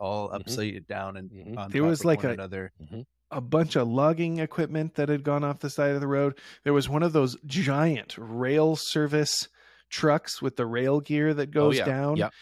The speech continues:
Speaker 2: yeah,
Speaker 3: And,
Speaker 2: yeah.
Speaker 3: and all you could see was just the, the very end of it 'cause it had <laughs> driven off into the forest. <laughs> And you
Speaker 1: Just
Speaker 3: could just see
Speaker 2: Just
Speaker 3: it,
Speaker 2: a
Speaker 3: and there were,
Speaker 2: little,
Speaker 3: like,
Speaker 2: "Oh, there
Speaker 3: there
Speaker 2: you
Speaker 3: was,
Speaker 2: go."
Speaker 3: like, some guy looking very con-, concerned, you know, tr-,
Speaker 2: <laughs>
Speaker 3: "How
Speaker 2: Oh,
Speaker 3: did
Speaker 2: crap.
Speaker 3: that get there?"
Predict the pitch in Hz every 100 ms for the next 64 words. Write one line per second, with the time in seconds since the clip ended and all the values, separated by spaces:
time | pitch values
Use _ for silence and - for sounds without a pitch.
0 | - 98 - 175 90 165 - 165 202 220
1 | 208 170 - 175 175 147 120 135 139 147
2 | 120 - 131 123 139 156 170 151 143 160
3 | 156 131 127 - 143 147 - 269 - -
4 | 190 190 175 160 160 - 175 180 156 -
5 | - 139 160 160 - - - 262 262 -
6 | 240 214 - 156 202 - 180 180 165 -
7 | 160 160 160 160 139 143 143 147 139 -
8 | - 466 466 466 403 180 165 165 - -
9 | 202 185 156 147 160 156 156 - 165 139
10 | 151 156 - - 170 131 - - - -
11 | 170 151 - - 160 208 160 160 143 156
12 | 156 165 156 - - - - - - -
13 | 262 269 190 - - - 156 139 - 131
14 | 127 127